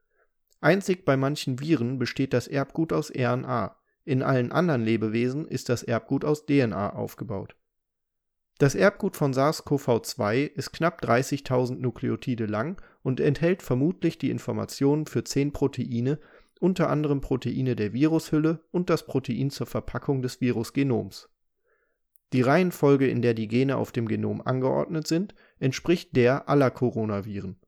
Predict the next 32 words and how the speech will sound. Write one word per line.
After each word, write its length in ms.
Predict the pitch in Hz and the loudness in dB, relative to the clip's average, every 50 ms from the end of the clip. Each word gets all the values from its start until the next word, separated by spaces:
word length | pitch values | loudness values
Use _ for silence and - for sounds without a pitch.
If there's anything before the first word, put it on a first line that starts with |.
| _ _ _ _ _ _ _ _ _ _ _ _ - | _ _ _ _ _ _ _ _ _ _ _ _ 2
Vergleiche 540 | - 135 120 139 143 175 202 202 - 170 | 2 4 4 6 4 4 4 2 2 2
mit 160 | 160 151 147 - | 2 2 2 2
den 100 | 131 117 | 2 4
Genomsequenzen 920 | 120 117 117 123 143 160 151 143 127 - - 127 120 117 - - 120 - | 4 2 4 4 4 4 4 2 0 0 2 0 0 0 -2 -4 -6 -4
anderer 360 | - 147 170 165 147 123 117 | -2 0 0 2 4 2 2
Coronaviren 840 | - - 127 123 123 147 175 175 139 117 107 110 113 113 123 139 139 - - _ _ - | 4 4 2 4 4 4 4 4 4 2 2 0 -2 -2 -2 -4 -4 -8 -16 _ _ -2
zeigen 320 | - 147 151 165 175 160 | 2 4 4 4 4 2
eine 180 | 135 127 123 123 | 2 4 4 4
Übereinstimmung 840 | 123 113 120 110 - 127 147 165 - - - 165 160 156 156 160 - - | 4 2 2 0 2 0 -2 -2 -4 -2 0 0 2 2 2 0 0 -2
mit 200 | 143 127 - - | -4 -4 -2 0
Coronaviren 800 | - 120 110 113 127 147 156 151 143 139 139 135 135 127 123 113 | 0 0 2 2 2 2 4 2 2 2 2 0 0 0 -2 -2
aus 160 | - 117 - | -2 -4 -4
Fledermäusen 800 | - - - 131 135 135 127 113 104 101 104 110 113 123 143 - | -4 -2 0 2 4 4 4 2 2 0 0 0 0 -2 -6 -6
von 200 | - - 120 110 | -4 -4 -6 -4
fast 360 | - - 156 - - - - | -2 -2 -2 -2 -4 -8 -4
neunzig 500 | 127 123 127 131 131 - 139 135 - - | -2 0 0 0 0 -2 -4 -4 -4 -2
Prozent. 500 | - 147 139 - - 117 101 90 - - _ _ _ _ _ _ _ _ _ _ _ _ _ _ _ | -2 -2 0 0 -2 -2 -2 -4 -10 -16 _ _ _ _ _ _ _ _ _ _ _ _ _ _ _
Der 80 | 135 120 | 2 2
Proteinabschnitt, 1120 | - - 139 131 - 127 - - 170 196 196 - - 120 - - - - 113 107 - - - _ _ | 4 2 2 2 2 0 0 2 2 0 2 0 -2 -2 -2 -4 -6 -4 -4 -6 -6 -8 -16 _ _
der 120 | 131 117 | -2 -2
für 120 | - - 123 | 0 -2 -2
die 140 | 110 110 | -2 -2
Bindung 480 | 104 107 135 165 190 190 185 185 190 185 | 0 2 2 2 4 4 4 2 2 2
an 160 | - 135 123 | 0 0 0
die 120 | 117 117 - | 0 0 0
Oberflächenrezeptoren 1300 | - 165 180 180 170 - - 151 143 - 156 135 131 127 - - 135 131 - - 147 131 127 123 117 | 2 2 2 2 0 0 -2 -2 -2 -2 -2 -2 -2 -2 -2 -4 -4 -4 -2 -2 0 2 2 2 0
der 120 | 107 101 - | 0 -2 -2
Zielzelle 640 | - - - 170 185 196 - - - 151 147 139 | -4 -6 -2 -2 -2 -2 -2 0 2 4 4 4
im 140 | 127 117 120 | 2 2 0
Menschen 400 | 120 131 139 143 - - 123 107 | 0 -2 -2 -4 -4 -4 -4 -4
benötigt 500 | 110 104 107 104 104 - - 110 - _ | -2 -2 -2 -4 -4 -6 -8 -10 -8 _
wird, 280 | - 135 151 165 - | 2 2 2 2 0